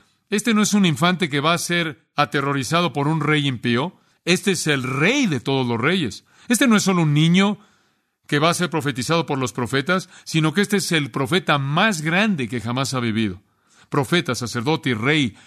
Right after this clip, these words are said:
sin igual. Y todo esto visto en la simplicidad simplemente del hecho que él llevaba una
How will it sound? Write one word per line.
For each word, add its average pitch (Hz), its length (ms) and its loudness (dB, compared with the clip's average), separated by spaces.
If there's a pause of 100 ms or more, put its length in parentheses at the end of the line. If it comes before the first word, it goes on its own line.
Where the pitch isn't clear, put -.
sin 165 720 0
igual. 117 520 0 (460)
Y 143 120 -2
todo 185 360 0
esto 156 280 -2
visto 156 300 -4
en 147 60 0
la 131 100 2
simplicidad 127 800 0
simplemente 151 540 -4
del 120 180 0
hecho 117 380 -2 (360)
que 139 300 2
él 190 100 -2
llevaba 160 600 0
una 160 420 -2